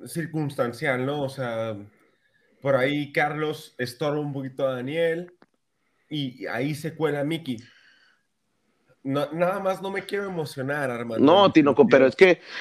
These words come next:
Speaker 2: como quiera en la Q uno, estamos hablando de que Mick Schumacher hizo uno veinticinco quinientos cincuenta y cinco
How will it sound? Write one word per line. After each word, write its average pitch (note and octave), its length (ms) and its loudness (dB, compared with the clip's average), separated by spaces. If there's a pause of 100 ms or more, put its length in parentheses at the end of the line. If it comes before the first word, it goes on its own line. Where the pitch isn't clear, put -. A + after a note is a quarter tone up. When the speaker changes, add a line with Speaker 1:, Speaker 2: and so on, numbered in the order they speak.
(120)
Speaker 2:
como B2+ 300 8
quiera D3+ 200 8
en F3+ 80 6
la D#3+ 120 6
Q D3 120 6
uno, D#3+ 600 6
estamos C#3+ 420 8
hablando D3 640 6 (240)
de B2+ 180 4
que B2+ 140 2
Mick C3+ 180 0
Schumacher D#3+ 460 4
hizo D3+ 200 4
uno E3+ 240 2
veinticinco D#3 580 -2
quinientos D3 400 -2
cincuenta C#3 340 -4
y A#2+ 40 -2
cinco C3 380 -8